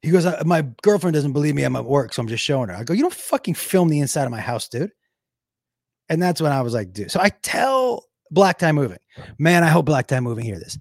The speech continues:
I hope all you reach out to Black Tie Moving and tell them they're fucking crooks. I've heard more bad stories about them here in Nashville."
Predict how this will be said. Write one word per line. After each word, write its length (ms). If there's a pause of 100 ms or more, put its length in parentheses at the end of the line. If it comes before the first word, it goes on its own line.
(240)
I 120
hope 220
all 200
you 200
reach 220
out 80
to 80
Black 220
Tie 140
Moving 340
and 100
tell 140
them 100
they're 100
fucking 1200
crooks. 400 (260)
I've 160
heard 220
more 760 (200)
bad 400
stories 400
about 260
them 140
here 180
in 100
Nashville." 520